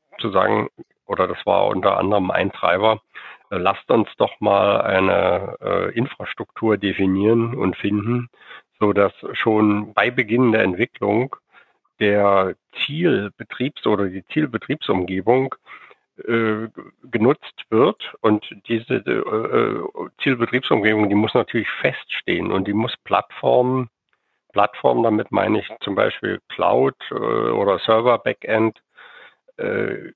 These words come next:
überall gleich funktionieren, ja, also gleich funktionieren sein. Also ist egal, welche Cloud, sage ich jetzt mal, man nutzt.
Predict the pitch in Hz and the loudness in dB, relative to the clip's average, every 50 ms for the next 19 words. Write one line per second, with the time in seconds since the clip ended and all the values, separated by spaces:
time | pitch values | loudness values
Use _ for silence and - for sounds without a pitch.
0 | _ - 147 151 - 127 117 127 123 117 113 113 98 110 98 95 123 127 - - | _ -14 -10 -8 -4 0 2 2 2 2 0 -2 0 2 2 2 2 0 -2 -4
1 | - - - 110 98 - - - 101 92 90 87 85 82 82 80 85 87 92 117 | -6 -4 -2 -2 -2 -2 -2 0 0 2 2 2 0 -2 -2 -4 -2 0 0 2
2 | 143 160 110 98 90 92 87 92 90 113 - - - 104 92 - - 98 95 92 | 2 2 0 -2 -4 -4 -2 0 0 0 -2 -4 -8 -8 -8 -6 -4 -2 -2 -2
3 | 90 87 85 87 85 85 82 85 85 85 82 85 85 85 87 92 - _ _ _ | -2 -4 -2 -2 0 0 0 0 -2 -6 -6 -8 -10 -10 -10 -14 -18 _ _ _
4 | - 101 - 104 - - 95 104 127 - 101 98 92 101 104 - - 90 87 90 | -14 -12 -10 -6 -2 0 2 2 2 2 0 0 0 -2 -6 -4 -2 0 2 2
5 | 110 139 147 - - - 123 120 123 120 107 120 - _ - 120 117 113 110 101 | 2 0 0 -2 -2 0 0 0 0 -2 -4 -6 -6 _ 0 2 2 2 2 2
6 | 95 98 92 92 123 156 170 _ _ | 2 2 2 2 2 2 0 _ _